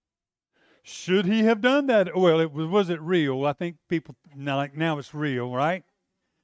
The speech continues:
The other question was, should he have done that? And that's so funny that at first, like, "Oh, they should have done that." But after about two or three days, everybody's going,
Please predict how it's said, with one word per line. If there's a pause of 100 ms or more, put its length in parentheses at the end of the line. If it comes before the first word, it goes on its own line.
(280)
The
other
question
was, (640)
should
he
have
done
that? (1300)
And
that's
so
funny
that
at
first,
like,
"Oh,
they
should
have
done
that."
But
after
about
two
or
three
days,
everybody's
going,